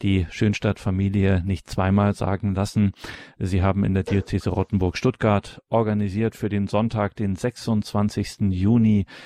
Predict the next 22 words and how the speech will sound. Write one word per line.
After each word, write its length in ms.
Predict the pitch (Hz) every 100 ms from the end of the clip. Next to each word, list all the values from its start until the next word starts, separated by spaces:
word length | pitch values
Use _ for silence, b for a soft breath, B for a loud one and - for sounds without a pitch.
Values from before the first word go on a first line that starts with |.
| B -
ein 200 | 95 92
Weltfamilientreffen 1200 | 101 - 98 95 101 98 92 - 95 - 95 95
auf 240 | 98 -
der 140 | 98
Liebfrauenhöhe 960 | 87 92 - - 95 98 82 95 98 92 B B _
bei 320 | 90 90 87 -
Rottenburg. 840 | 82 101 - 104 92 98 98 - B B B -
Frau 160 | 104
Jede, 320 | 95 101 101
Sie 160 | 92 110
sind 340 | 110 104 -
da 220 | 104 98 95
maßgeblich 800 | 98 104 - 107 - 95 -
mit 300 | 104 104 -
in 240 | - 110 95
der 240 | 95 92
Verantwortung 800 | - - 127 127 120 113 110 104
für 180 | - 107
die 140 | 107
Organisation 720 | 95 101 104 98 98 - 98
und 140 | 101 -
Durchführung 520 | 101 - 107 98